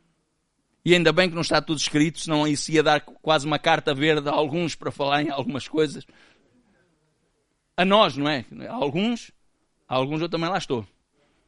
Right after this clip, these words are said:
E Pedro disse, "Para quem iremos nós, Senhor? Se tu tens as palavras da vida eterna."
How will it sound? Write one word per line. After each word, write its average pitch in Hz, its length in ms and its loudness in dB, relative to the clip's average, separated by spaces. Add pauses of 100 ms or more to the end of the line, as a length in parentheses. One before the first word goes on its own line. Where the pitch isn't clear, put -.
(1300)
E 170 100 0
Pedro 196 280 2
disse, 190 200 -4
"Para 180 160 2
quem 196 200 -2
iremos 160 300 -4
nós, 139 240 -2
Senhor? 113 480 -4 (840)
Se - 200 -2
tu 139 160 -2
tens 190 580 2 (140)
as - 160 -4
palavras 139 720 2 (260)
da 143 140 2
vida 139 240 0
eterna." 117 500 -4